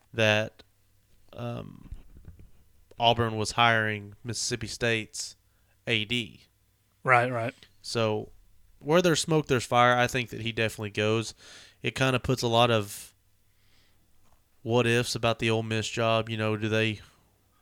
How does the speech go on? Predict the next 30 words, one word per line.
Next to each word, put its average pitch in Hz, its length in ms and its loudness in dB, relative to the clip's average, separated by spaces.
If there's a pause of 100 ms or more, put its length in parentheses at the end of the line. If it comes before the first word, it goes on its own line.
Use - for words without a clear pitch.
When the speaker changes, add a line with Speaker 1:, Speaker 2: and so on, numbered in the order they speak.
(140)
Speaker 2:
Right. 135 320 8
Speaker 1:
kinda 113 280 -2
come 117 240 -4
after 113 520 0
Jeff 113 280 -4
Lebby 127 500 0 (320)
for 131 180 -2
a 127 60 2
poten-, 127 560 -6
potential 135 460 -2
head 131 180 -2
coaching 135 300 -2
job? 127 320 0
You 123 40 -4
know, 117 140 -2
he 113 120 -2
was 113 200 -2
at 113 140 0
Ole 110 100 0
Miss 117 300 -8
with 120 160 -8
Lane 113 160 -6
Kiffin. 120 500 -8 (480)
Or 123 480 2 (680)
do 117 160 0
they 113 180 6
kinda 117 240 -2
look 117 400 -2 (840)
in 131 200 0
state 131 580 2